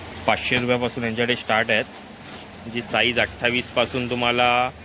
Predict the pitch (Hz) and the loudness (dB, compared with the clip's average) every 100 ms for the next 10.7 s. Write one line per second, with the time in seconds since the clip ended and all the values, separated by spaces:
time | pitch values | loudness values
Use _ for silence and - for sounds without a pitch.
0 | - - - - - 107 127 120 123 120 | -18 -20 -20 -18 -8 -6 -4 0 0 0
1 | 127 123 120 120 120 127 110 117 190 - | 0 0 0 2 2 4 2 2 -2 -14
2 | - - - - - - - - - - | -18 -18 -20 -20 -20 -20 -20 -18 -18 -16
3 | - - 104 113 123 123 120 123 123 117 | -16 -4 -2 2 4 4 2 2 2 2
4 | 123 - 123 117 107 120 127 120 127 120 | 0 0 0 2 2 2 2 -2 -4 -6
5 | 120 - 127 127 - - 117 117 127 123 | -6 -4 -2 -2 -6 -4 2 4 4 4
6 | 120 113 120 127 123 123 120 104 110 120 | 2 2 2 2 2 -2 0 0 0 0
7 | 127 110 101 135 - - - - - - | -2 -2 -2 -2 -6 -20 -18 -18 -18 -18
8 | - - - - 110 113 123 120 117 120 | -18 -18 -4 2 4 4 4 2 0 0
9 | 127 127 117 117 117 127 - 101 127 131 | 0 2 2 0 0 0 2 0 2 0
10 | 117 107 107 98 107 98 | -2 -2 -4 -4 -6 -2